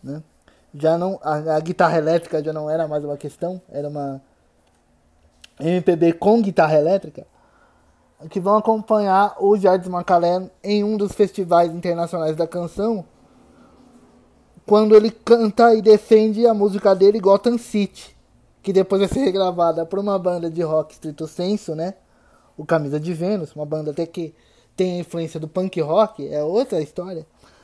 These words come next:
Mas enfim, o Jardim Macalé vai defender Gotham City e a banda de acompanhamento dele é os Brasões, que também já foram, já foi banda de acompanhamento de vários trabalhos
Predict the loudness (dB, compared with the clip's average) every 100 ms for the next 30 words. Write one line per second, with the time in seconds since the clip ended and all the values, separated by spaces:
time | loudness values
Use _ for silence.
0 | _ -6 -4 -6 -10 -12 -14 -20 _ -2
1 | 6 6 6 0 2 4 6 6 2 -4
2 | _ _ _ _ _ _ 2 4 4 0
3 | -4 -4 -4 2 0 0 -6 -4 -4 -4
4 | -6 -14 -14 _ 6 6 6 0 2 2
5 | 2 0 -2 -2 -2 0 -2 -4 4 6
6 | 6 2 -2 0 -2 -4 -6 -8 -10 _
7 | _ _ _ _ _ _ _ -4 -2 4
8 | 4 4 2 2 0 0 -2 -10 -12 0
9 | 0 0 -2 2 2 2 -4 -6 -4 -4
10 | 0 0 0 -2 -4 -4 -4 -4 -6 -6
11 | -8 -8 -6 0 0 0 0 0 0 -2
12 | -2 -10